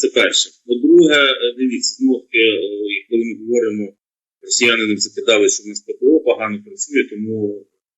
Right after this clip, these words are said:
могли ракети десь наші власні летіти, попадати в наші об'єкти. І я хочу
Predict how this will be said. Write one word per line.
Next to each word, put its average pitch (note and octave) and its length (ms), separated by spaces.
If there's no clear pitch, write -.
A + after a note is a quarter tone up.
могли G#2 180
ракети - 280
десь F#2+ 160
наші G2 220
власні G2+ 340
летіти, - 320
попадати - 480
в F4 120
наші - 260
об'єкти. - 420
І - 20
я - 100
хочу - 160